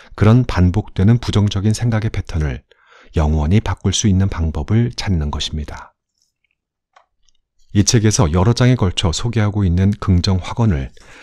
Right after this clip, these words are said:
자신의 경험에 적용해 보시길 바랍니다. 일부 긍정 확언은 아마도 과거의 상처를 아물게 하고 현재 상처를 보듬어 마침내 당신이 사랑으로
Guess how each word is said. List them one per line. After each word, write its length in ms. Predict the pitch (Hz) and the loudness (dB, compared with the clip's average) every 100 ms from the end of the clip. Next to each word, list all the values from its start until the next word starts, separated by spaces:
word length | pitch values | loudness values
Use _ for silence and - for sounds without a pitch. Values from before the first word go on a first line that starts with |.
| - - | -16 -8
자신의 420 | - 80 92 95 | -6 -2 0 0
경험에 580 | - 85 78 87 107 135 - | 0 -2 0 2 2 0 -6
적용해 480 | 92 78 71 69 | -6 -4 -4 -6
보시길 380 | 69 80 - 104 | -8 -6 -4 -4
바랍니다. 640 | 95 92 78 76 - - _ _ _ _ _ _ _ _ _ _ _ _ _ _ _ _ _ _ - | -4 -4 -4 -8 -12 -16 _ _ _ _ _ _ _ _ _ _ _ _ _ _ _ _ _ _ 0
일부 380 | 117 110 120 85 | 4 6 6 2
긍정 360 | - 117 123 110 | 4 4 6 2
확언은 520 | 120 120 73 65 - _ - | 2 0 0 -4 -12 _ -4
아마도 480 | 82 78 78 78 - _ _ - | -2 -2 -4 -8 -12 _ _ -6
과거의 460 | 85 85 98 104 | -2 0 2 2
상처를 520 | 107 113 - 120 117 110 | 0 -2 -2 0 0 0
아물게 400 | 85 90 87 85 | 0 0 -2 -6
하고 480 | 82 - 67 73 _ _ _ | -6 -8 -10 -12 _ _ _
현재 360 | - 117 101 98 | 0 2 4 2
상처를 460 | - 78 - 113 120 | -2 -4 0 0 0
보듬어 480 | - 92 85 71 _ _ _ - | 0 2 0 -2 _ _ _ -8
마침내 640 | 76 - 78 71 71 71 _ _ _ | -4 -2 -2 -2 -6 -8 _ _ _
당신이 480 | - 80 - 78 80 | -2 -2 -2 -4 -4
사랑으로 640 | - - 123 117 71 - | -6 -2 0 0 -2 -8